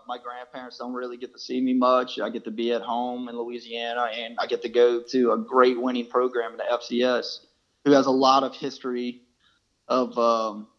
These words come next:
you know, making runs in the playoffs and, and giving guys opportunity in the, at the next level. So that was something I was definitely looking for, and I didn't wanna sit out. And – you know, the rules change now. You don't have to sit out, basically, if,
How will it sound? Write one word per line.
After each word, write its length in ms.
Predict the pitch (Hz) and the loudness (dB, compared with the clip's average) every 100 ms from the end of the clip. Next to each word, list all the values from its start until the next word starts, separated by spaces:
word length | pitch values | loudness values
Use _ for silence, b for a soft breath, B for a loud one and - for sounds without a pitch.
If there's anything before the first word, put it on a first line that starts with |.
| _ _ _ _ _ | _ _ _ _ _
you 120 | 135 | -6
know, 120 | 127 | -4
making 340 | 123 127 127 127 | -2 -2 -2 -4
runs 360 | 123 127 127 | -2 -2 -2
in 80 | 131 | -4
the 100 | 120 | -6
playoffs 680 | 120 127 123 127 131 135 131 | -4 -2 0 0 0 -2 -2
and, 140 | 120 - | -6 -6
and 260 | 113 110 | -8 -4
giving 280 | 131 131 117 | 0 0 0
guys 340 | 117 113 117 | 2 2 4
opportunity 720 | 117 113 110 - 127 120 113 113 | 2 0 -4 -6 -4 -4 -4 -6
in 100 | 110 | -6
the, 220 | 101 104 117 | -6 -2 0
at 100 | 120 | 4
the 80 | |
next 300 | 113 117 113 | 6 6 6
level. 360 | 110 104 113 98 | 4 4 2 0
So 160 | - 113 | 0 4
that 180 | 123 | 6
was 140 | 127 120 | 6 4
something 280 | 123 117 117 | 0 0 -2
I 80 | |
was 160 | 113 107 | -2 -2
definitely 400 | 117 113 123 107 | -2 -2 -4 -4
looking 300 | 110 - 110 | -4 -4 -10
for, 400 | - 104 101 110 | -6 -4 -4 -6
and 140 | 104 | -2
I 120 | 113 127 | 2 4
didn't 180 | 117 | 4
wanna 220 | 113 113 107 | 2 -4 -2
sit 200 | 117 107 | -2 2
out. 280 | 117 117 - - | 4 2 0 -10
And – 400 | 107 110 104 107 - b b b _ _ _ _ _ _ _ _ | -8 -8 -8 -10 -14 b b b _ _ _ _ _ _ _ _
you 80 | 127 | 8
know, 140 | 143 | 10
the 120 | 143 | 10
rules 320 | 143 160 151 | 8 6 6
change 400 | 151 190 165 139 | 0 -4 -4 -6
now. 300 | 156 170 156 139 | -4 2 2 2
You 120 | 139 | -4
don't 180 | 139 151 | -6 -4
have 200 | 160 - | -6 -6
to 80 | |
sit 240 | 127 - 135 | -14 -12 -8
out, 240 | 131 120 | -8 -8
basically, 540 | 127 127 127 127 123 | -8 -8 -10 -10 -8
if, 100 | 120 | -8